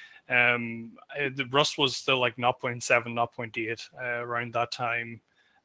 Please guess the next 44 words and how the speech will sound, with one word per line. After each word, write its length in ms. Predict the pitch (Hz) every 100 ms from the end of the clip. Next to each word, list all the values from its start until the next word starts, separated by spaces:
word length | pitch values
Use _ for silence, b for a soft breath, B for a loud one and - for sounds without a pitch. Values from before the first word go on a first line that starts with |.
| -
Uh, 300 | 117 110 117
I 160 | 123 143
just 300 | 139 127 -
really 180 | 131
enjoyed 320 | 127 131 127 120
compilers, 640 | 127 113 117 120 123 120
and 140 | 123
I 120 | 117 127
started 600 | - - - 131 131 120
finding 520 | 131 123 123 120 117
Rust 320 | 123 131 -
pretty 220 | 131 131
in-, 180 | 127 139 143
interesting. 500 | 131 139 135 - 135
And 140 | 120 117 B B _
I 60 | 120
remember 440 | 123 120 123 117
the 80 | 117
first 320 | - 139 -
thing 160 | 143 127
I 40 |
wrote 240 | 120 120
in 120 | 123 117
Rust 380 | 117 120 -
was, 220 | 127 113 120
like, 220 | 113 -
a, 240 | 113 113
a 20 | 120
Lisp 320 | 120 - -
interpreter 680 | 123 131 120 - 131 127 - B B B
that 80 | 120
was 100 | 117
sort 140 | -
of 80 | 117
half 180 | 120 123
finished. 440 | - 131 131 - - B B _
Um, 480 | 120 113 117 113 113 -
and, 360 | 135 123 120 117
uh, 240 | 120 117 117
I 120 | 120 117 -
remember 340 | 135 139 135
just 220 | 131 127
thinking, 460 | 127 113 123 117 123
um, 340 | 117 117 113